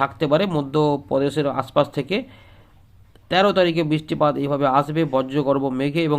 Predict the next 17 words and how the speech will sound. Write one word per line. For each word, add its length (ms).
যার 180
জন্য 220
এই 180
জায়গাগুলোতে 400
শিলা 280
বৃষ্টিপাত 460
হতে 200
পারে, 200
ছত্তিশগড়, 600
বিদর্ভ 400
এগুলোতে, 360
কিন্তু 320
আমাদের 360
ঝাড়খণ্ডের 520
দিকে 180
কিছুটা 300
বৃষ্টিপাত 460